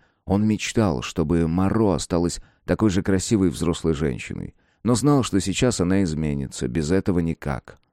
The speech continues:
«Жердяй тебя изуродовал, закачаешься, испортил всем нам жизнь». Он достал из кармана плаща тетрадь, открыл на нужной странице.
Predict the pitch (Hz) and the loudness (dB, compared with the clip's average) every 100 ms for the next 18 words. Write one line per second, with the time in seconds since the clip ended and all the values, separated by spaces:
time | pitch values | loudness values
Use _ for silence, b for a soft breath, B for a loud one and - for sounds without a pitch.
0 | _ _ _ _ 92 135 165 165 185 175 | _ _ _ _ 0 0 2 4 4 4
1 | 131 151 135 139 139 143 104 104 80 73 | 4 4 4 4 6 4 4 4 4 2
2 | 101 117 - 120 120 87 - - - _ | 2 0 2 2 4 2 -2 -8 -10 _
3 | _ _ 107 110 - 175 170 175 160 - | _ _ 0 2 2 2 4 2 2 2
4 | 151 151 151 147 131 156 165 95 85 - | 2 4 4 4 4 4 4 4 -2 -6
5 | _ _ _ _ _ _ 107 107 107 139 | _ _ _ _ _ _ 0 2 2 4
6 | 113 - 95 98 90 85 85 - 78 76 | 2 2 2 4 2 2 0 0 -2 -2
7 | - 113 - _ _ _ - 90 123 120 | 0 -2 -4 _ _ _ -4 0 2 4
8 | 104 87 90 87 82 76 76 67 - - | 4 2 0 -2 -2 -4 -4 -4 -10 -14